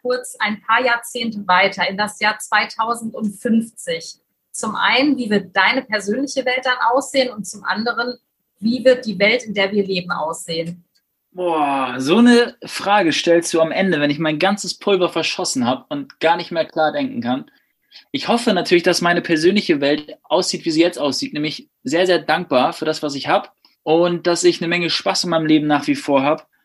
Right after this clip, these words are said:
Speaker 2: Und ich hoffe sehr, dass die Welt bis dahin noch so in Ordnung ist, dass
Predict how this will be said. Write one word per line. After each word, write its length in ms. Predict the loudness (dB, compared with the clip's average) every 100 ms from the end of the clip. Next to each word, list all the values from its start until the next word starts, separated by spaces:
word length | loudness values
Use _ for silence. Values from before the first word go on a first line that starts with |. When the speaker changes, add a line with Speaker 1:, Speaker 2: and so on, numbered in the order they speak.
| _ _
Speaker 2:
Und 160 | -2 -2
ich 240 | -2 0
hoffe 540 | 0 2 2 2 0 -8 -10
sehr, 580 | -4 0 2 0 -2 -8
dass 400 | -4 -2 -2 -4
die 220 | -4 -2
Welt 300 | 2 2 2
bis 180 | -2 -2
dahin 340 | 0 0 0
noch 240 | -2 -4 -6
so 260 | -4 0 0
in 100 | 2
Ordnung 340 | 0 -2 -6
ist, 300 | -6 -6 -4
dass 340 | -4 -4 -8